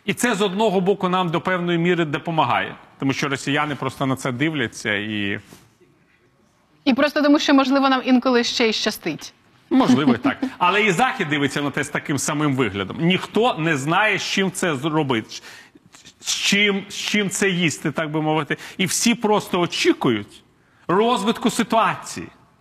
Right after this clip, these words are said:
Speaker 1: А розвитку, як такого, як бачимо, не дуже видно. Так що, в принципі, я думаю, що ми зафіксували певний статус-кво. Ось Єрмак там говорить, що ми б хотіли вибори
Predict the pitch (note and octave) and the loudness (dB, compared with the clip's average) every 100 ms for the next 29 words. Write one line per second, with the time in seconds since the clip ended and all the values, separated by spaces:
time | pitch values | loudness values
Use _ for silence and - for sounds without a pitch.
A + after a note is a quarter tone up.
0 | - - - F3 F3 D3+ E3+ - F3+ F#3+ | -20 -8 0 0 2 0 -2 -2 -2 -2
1 | G3+ F3+ F#3 F3+ F#3+ F#3+ F#3+ F#3 G3+ F#3 | 0 0 0 -2 -2 -2 0 4 4 4
2 | G3+ F3 A3+ A3+ C3 F2+ - - - - | 2 2 2 2 0 -8 -12 -20 -20 -20
3 | - - - - - G3 - - G#3 D#4+ | -10 -2 0 0 0 0 0 0 2 2
4 | D#4 G3 - E3 E3+ F#3+ B3+ A3+ G3 G3 | 2 0 2 0 2 2 2 2 0 -2
5 | F#3 E3+ F3+ F3+ - F#3 G3+ F#3 F#3 F3 | -2 -2 -4 -4 0 2 2 0 -2 -2
6 | F3 - E3+ D3+ - - B2 G2+ F#2+ - | -4 0 -2 -2 -8 -6 -2 -2 -2 -10
7 | - - D#3+ D#3+ E3 D#3+ F3 - C#3+ C#3+ | -20 -6 -4 -2 0 2 0 0 0 0
8 | C3 A2+ - - _ _ _ _ - C#3+ | 0 -2 -8 -20 _ _ _ _ -4 -4
9 | B2 - - _ _ G3 G3+ - G3 A3+ | -4 -10 -20 _ _ 0 0 0 -2 0
10 | A#3 F#3+ D3+ G3 E3 D#3+ D#3 C#3+ | 2 2 2 2 0 0 0 0